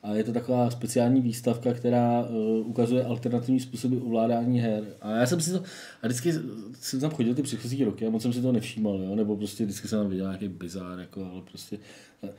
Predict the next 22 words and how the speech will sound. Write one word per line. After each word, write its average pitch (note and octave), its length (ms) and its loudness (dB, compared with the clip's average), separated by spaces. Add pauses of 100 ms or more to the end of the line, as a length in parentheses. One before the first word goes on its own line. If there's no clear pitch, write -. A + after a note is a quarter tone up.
(260)
letos C3+ 200 2
jsem D3+ 120 4
si D3 100 0
to D3+ 120 6
trošku B2 260 0
víc D3+ 120 0
prošel A2+ 460 0
a A#2+ 60 -2
navíc B2 220 2
jsem B2+ 120 4
byl C3+ 100 4
na C3 100 6
jedné C3+ 200 4
přednášce, B2 520 0
kde, B2 240 2 (140)
eh, A2+ 40 2 (420)
jeden A2+ 260 2
z A#2+ 80 -4
těch B2+ 140 -2
lidí, A#2+ 440 4 (140)
eh, G#2 40 -10 (360)
mluvil, A2+ 420 6